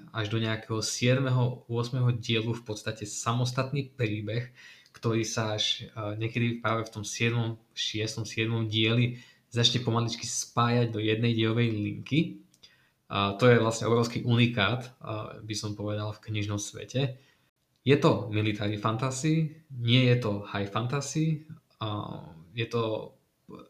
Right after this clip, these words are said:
dej je často brutálny, ale zároveň, a, autor veľmi dobre pracuje s humorom. Postavy sú, e, vykreslené skvelo, sú hlboké, prekvapivé,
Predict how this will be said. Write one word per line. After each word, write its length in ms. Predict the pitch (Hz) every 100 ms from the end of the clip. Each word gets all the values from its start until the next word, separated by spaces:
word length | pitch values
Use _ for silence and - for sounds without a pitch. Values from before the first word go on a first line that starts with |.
| _ _
dej 400 | - 120 131 127
je 60 | 123
často 320 | 120 - 120
brutálny, 960 | 107 123 123 139 135 143 151 147 - - _
ale 160 | 117 123
zároveň, 800 | 123 127 131 123 123 131 131 -
a, 240 | 117 -
autor 320 | 117 120 120
veľmi 240 | 107 120 117
dobre 320 | 113 110 107
pracuje 400 | 110 110 - 110
s 160 | 107 - - -
humorom. 560 | 110 101 101 127 165 165 _ _ _ _ _ _
Postavy 400 | 127 123 127 123
sú, 320 | - 117 107
e, 20 | 107 104 104 104
vykreslené 880 | 107 113 117 110 113 110 107 104 110 - -
skvelo, 800 | - - - 110 101 107 143 151
sú 240 | - 104
hlboké, 800 | 117 117 123 123 - 117 113 110
prekvapivé, 880 | 107 104 120 113 117 110 110 110